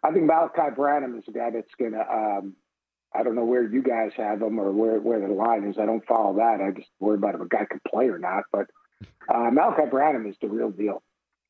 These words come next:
Uh, if you look what he did the last, like, seventeen games of the season, I, I,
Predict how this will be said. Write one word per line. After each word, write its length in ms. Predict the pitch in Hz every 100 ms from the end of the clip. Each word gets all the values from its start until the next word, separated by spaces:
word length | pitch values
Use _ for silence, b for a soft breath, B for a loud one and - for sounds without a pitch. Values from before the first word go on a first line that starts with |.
| _
Uh, 320 | 113 110 113 104
if 80 | 98
you 100 | 139
look 180 | 165
what 100 | 147
he 80 | 127
did 240 | 113 127 117
the 60 |
last, 320 | 117 123 117 - _
like, 220 | - 98 -
seventeen 380 | 135 120 104 120
games 260 | 107 117 98
of 80 | 92
the 80 | 85
season, 360 | - 117 107 92 - _ _ _ _
I, 120 | 143 156
I, 120 | -